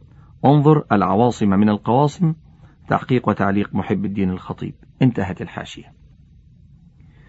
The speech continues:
ففي الحديث عن أبي موسى الأشعري رضي الله عنه قال: "خرج النبي صلى الله عليه وسلم إلى حائط من حوائط المدينة"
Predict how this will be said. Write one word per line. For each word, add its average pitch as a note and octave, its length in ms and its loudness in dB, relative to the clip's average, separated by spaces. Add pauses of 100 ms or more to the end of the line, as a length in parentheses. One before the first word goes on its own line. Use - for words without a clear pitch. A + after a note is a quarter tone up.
(240)
ففي - 140 -6
الحديث B2+ 440 0
عن B2+ 200 4
أبي B2 200 2
موسى A#2+ 260 2
الأشعري A#2 560 0
رضي A#2 220 0
الله A2+ 320 2
عنه A2+ 220 4
قال: D3 340 2 (480)
"خرج A2+ 300 2
النبي A#2 360 2
صلى A2+ 200 -2
الله A2+ 300 2
عليه A2+ 180 2
وسلم A2+ 400 2
إلى A2 280 0
حائط A2+ 400 -2
من G#2+ 200 2
حوائط G#2+ 500 -2
المدينة" F2 520 -4